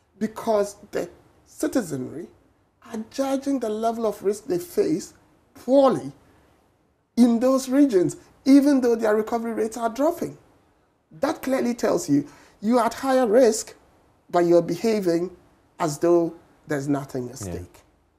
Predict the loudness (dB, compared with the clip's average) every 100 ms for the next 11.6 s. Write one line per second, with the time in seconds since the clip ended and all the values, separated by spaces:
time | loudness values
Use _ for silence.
0 | _ _ _ _ -20 -18 -18 -14 -4 -4
1 | -2 -2 -4 -6 -14 _ _ -2 -2 -4
2 | -12 -20 _ _ _ _ _ _ _ -6
3 | -4 0 -2 -2 0 2 2 -2 -4 -4
4 | -2 0 -2 -6 -4 -4 2 2 2 -2
5 | -6 -4 -4 -4 -4 -2 -4 -4 -4 -4
6 | -2 -4 -4 -8 -4 -4 -4 -14 -20 -20
7 | -20 -20 -12 -2 -2 4 4 6 4 2
8 | 2 0 2 2 2 0 2 2 2 -4
9 | -2 -2 -2 0 2 2 0 0 -2 0
10 | 0 -2 -4 -4 -6 -4 -4 -2 -4 -4
11 | -4 -4 -4 -6 -8 -12